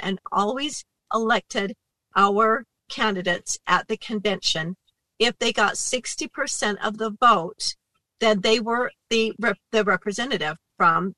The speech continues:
the Republican Party, for instance. If they got less than that, then the top two people would have a primary.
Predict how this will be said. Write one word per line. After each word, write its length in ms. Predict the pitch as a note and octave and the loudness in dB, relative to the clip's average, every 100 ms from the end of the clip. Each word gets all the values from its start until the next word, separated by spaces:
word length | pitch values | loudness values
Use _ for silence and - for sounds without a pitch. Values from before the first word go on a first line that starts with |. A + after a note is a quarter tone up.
| - | -6
the 100 | F3+ | -6
Republican 520 | F#3 E3+ E3+ E3+ G3+ | -2 -4 -4 -8 -2
Party, 260 | A#3 F3+ D#3+ | 0 -2 -6
for 80 | E3+ | -10
instance. 440 | - - D#3+ - _ _ _ _ | -10 -12 -12 -16 _ _ _ _
If 100 | A3 | 0
they 100 | A3 | 4
got 200 | G#3+ G3 | 4 4
less 240 | D4 F#4+ | 2 2
than 160 | F4 C#4 | -2 0
that, 260 | F#3+ G3+ G3 | 2 2 2
then 140 | G#3+ | -2
the 100 | G3+ | -2
top 260 | - G3+ - | 0 -2 -2
two 140 | A3+ | -8
people 300 | A#3 G#3+ G#3 | -6 -6 -4
would 140 | G3 | -4
have 200 | F#3 E3 | -4 -6
a 40 | F#3 | -6
primary. 580 | - A#3+ G#3+ C#3+ A2+ | -2 -2 0 -4 -8